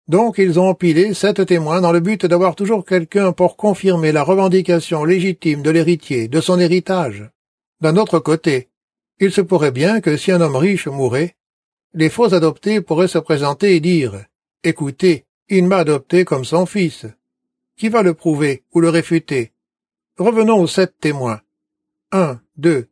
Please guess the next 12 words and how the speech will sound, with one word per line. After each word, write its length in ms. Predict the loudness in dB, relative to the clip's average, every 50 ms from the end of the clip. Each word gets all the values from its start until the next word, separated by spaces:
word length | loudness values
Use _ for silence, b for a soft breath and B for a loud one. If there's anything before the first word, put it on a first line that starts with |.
| _
trois, 380 | _ _ -2 0 0 0 -2 -6 _ _ _ _ -4
quatre 320 | -2 -2 -2 0 0 0
d'entre 320 | 0 2 0 0 0 0 2
eux 120 | 2 2
sont 160 | 2 0 -2
peut-être 420 | -2 -2 -2 0 -2 -2 0 -2 -2
morts. 400 | 0 0 0 0 -2 -4 -8 -14 -20 _ _ _ _ _ _ _ _ _ _ _ -2
Il 120 | -2 -2
en 80 | 0 0
reste 320 | 0 -2 -2 -2 -6 -8
peut-être 480 | -6 -4 -4 -2 0 -2 -2 -2 -4 -6
trois. 400 | -6 -8 -8 -8 -8 -8 -10